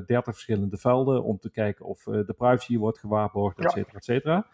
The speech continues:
Speaker 1: Eh, maar daar bleek toch ook heel vaak dat goede doelen eigenlijk alleen de optie machtiging of ideal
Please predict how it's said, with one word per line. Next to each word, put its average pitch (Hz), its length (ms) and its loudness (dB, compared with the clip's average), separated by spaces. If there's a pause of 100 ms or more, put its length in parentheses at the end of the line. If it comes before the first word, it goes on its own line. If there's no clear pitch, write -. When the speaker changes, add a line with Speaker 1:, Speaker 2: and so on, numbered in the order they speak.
(440)
Speaker 1:
Eh, 123 160 8
maar 135 160 12
daar 160 120 12
bleek 160 220 8
toch 127 120 2
ook 180 160 6
heel 123 220 6
vaak 123 460 4
dat 120 220 2
goede 120 240 2
doelen 113 260 4
eigenlijk 120 340 2
alleen 117 280 4
de 117 60 4
optie 117 340 2
machtiging 113 460 2
of 110 220 2
ideal 120 280 2